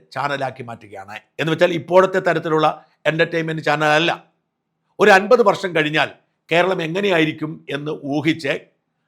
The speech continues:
അന്ന് എന്തായിരിക്കും സംഭവിക്കാൻ ഇടയുള്ളത് എന്ന് ഭാവനയിൽ കണ്ട് അപ്പോഴത്തെ ആ സാഹചര്യത്തിലുള്ള എന്റർടൈൻമെന്റുകൾ ഞങ്ങൾ ഇപ്പോഴേ പരീക്ഷിക്കുകയാണ്. ഇരുപത്തഞ്ചോ മുപ്പതോ വർഷം മുമ്പ് നമുക്ക് വിശ്വസിക്കാൻ കഴിയുമായിരുന്നോ വീഡിയോ കോളിലൂടെ സൗജന്യമായി സംസാരിക്കാൻ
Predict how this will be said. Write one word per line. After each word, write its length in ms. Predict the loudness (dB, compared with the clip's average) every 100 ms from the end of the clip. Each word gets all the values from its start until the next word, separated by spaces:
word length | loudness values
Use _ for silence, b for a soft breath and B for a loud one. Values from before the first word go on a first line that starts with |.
| _ 2
അന്ന് 220 | 4 6 4
എന്തായിരിക്കും 480 | 8 6 6 0 -6 -8
സംഭവിക്കാൻ 420 | -4 -4 -4 -6 -4
ഇടയുള്ളത് 460 | 0 2 0 -2 -2 -4 -12
എന്ന് 160 | -12 -12
ഭാവനയിൽ 460 | -2 0 0 -2 -4 -8
കണ്ട് 240 | -2 -2 -2 -10 _ _ _ _ _ 2 2
അപ്പോഴത്തെ 500 | 8 8 8 4 -2 4 4
ആ 20 | 6
സാഹചര്യത്തിലുള്ള 760 | 6 6 6 4 2 0 -4 -4 -4 -12
എന്റർടൈൻമെന്റുകൾ 680 | -8 -6 -4 -8 -6 -8 -10 -12 _ _ _ -6
ഞങ്ങൾ 160 | -4 -4
ഇപ്പോഴേ 260 | -4 -4 -4
പരീക്ഷിക്കുകയാണ്. 680 | -8 -8 -10 -16 -14 -14 -16 -16 0
ഇരുപത്തഞ്ചോ 400 | 4 6 6 4 0
മുപ്പതോ 260 | 0 -2 -2
വർഷം 240 | -2 -6 -8
മുമ്പ് 160 | -6 -8 -12 _ _ _ _ -4
നമുക്ക് 220 | -2 -2 -2
വിശ്വസിക്കാൻ 460 | -4 -4 -4 -4 -2 -2
കഴിയുമായിരുന്നോ 580 | -2 0 -2 -2 -12 -20 _ _ _ -2
വീഡിയോ 320 | 0 2 2 0
കോളിലൂടെ 400 | 0 -2 -2 -4 -6 _ -6
സൗജന്യമായി 540 | -4 -4 -6 -6 -8 -10
സംസാരിക്കാൻ 460 | -6 -4 -4 -8